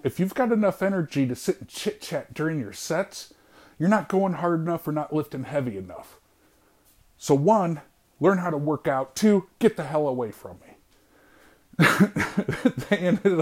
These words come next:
up all walking away. It's like two or three dudes and three or four chicks. Once again, my buddy Rick comes up, like,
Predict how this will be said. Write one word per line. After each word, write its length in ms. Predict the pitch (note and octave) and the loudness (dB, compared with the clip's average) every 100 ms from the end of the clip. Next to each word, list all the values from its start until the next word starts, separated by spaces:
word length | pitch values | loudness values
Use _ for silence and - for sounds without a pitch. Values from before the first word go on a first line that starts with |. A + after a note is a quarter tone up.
| D3+ | 2
up 160 | - - - - - - - | 0 -2 -16 -20 -20 -12 -2
all 180 | D#3+ D#3 | 0 2
walking 400 | D#3+ D3 - C3 | 2 0 -2 -4
away. 400 | B2 C3 B2+ A#2+ - _ - - - | -2 -2 -4 -8 -14 _ -20 -14 -2
It's 220 | C3 A#2+ | 0 2
like 160 | B2+ | 0
two 160 | - C#3+ | 0 0
or 60 | B2+ | 0
three 280 | - C3+ | 0 0
dudes 440 | B2 B2+ C3 B2+ - | 0 0 -2 -2 -4
and 340 | B2+ A#2+ A2+ | -4 -4 -6
three 200 | D3 C3 | -4 -2
or 40 | C3 | -2
four 260 | C#3 B2+ | -4 -4
chicks. 500 | A2+ C#3+ B2+ A2+ - - _ _ _ _ _ _ _ _ _ _ - - | -4 -6 -6 -8 -16 -20 _ _ _ _ _ _ _ _ _ _ -20 -16
Once 240 | G#2 B2+ A#2+ | -8 -6 -6
again, 300 | B2 C#3 B2+ | 0 0 2
my 80 | A#2 | 0
buddy 300 | B2 B2+ A#2+ | 0 0 2
Rick 340 | C3+ C3 - | 2 2 -2
comes 280 | B2+ A#2+ - | -4 -4 0
up, 200 | B2 A#2+ | 0 0
like, 320 | B2 A#2+ | -2 -2